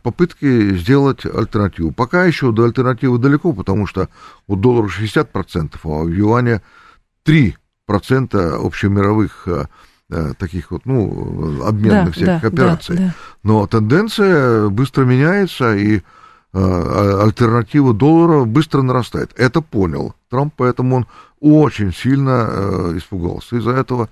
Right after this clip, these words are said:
Speaker 2: Мгм.
Speaker 1: И сейчас предпринимает очень существенные меры, не всегда он об этом говорит, но он очень этим, э, обеспокоен. А мы, наоборот, очень этим довольны.
Speaker 2: Но как раз это же может стать для нас неким инструментом для того, чтобы всё-таки Трамп помог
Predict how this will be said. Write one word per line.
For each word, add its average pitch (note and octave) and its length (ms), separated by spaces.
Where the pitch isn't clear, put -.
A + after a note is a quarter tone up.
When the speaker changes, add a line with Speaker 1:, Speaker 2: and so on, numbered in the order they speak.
Speaker 2:
Мгм. F#3+ 260
Speaker 1:
И F3 40
сейчас F#3 180
предпринимает A#2 800
очень G2 380
существенные G#2 680
меры, C#3 260
не A2 80
всегда A2 320
он G2+ 80
об G2+ 120
этом G#2+ 260
говорит, - 360
но B2 100
он C#3+ 120
очень C3 360
этим, G#2 480
э, G2+ 80
обеспокоен. G2+ 640
А A2+ 100
мы, C3+ 160
наоборот, B2 420
очень A2 280
этим G#2 220
довольны. A1+ 320
Speaker 2:
Но G3 240
как F#3 180
раз G3+ 200
это F3+ 160
же E3+ 120
может C4+ 300
стать F3+ 260
для E3+ 160
нас F3 280
неким E3 260
инструментом F#3 540
для D#3+ 140
того, D#3 240
чтобы D#3+ 260
всё-таки - 400
Трамп G3+ 340
помог G3+ 560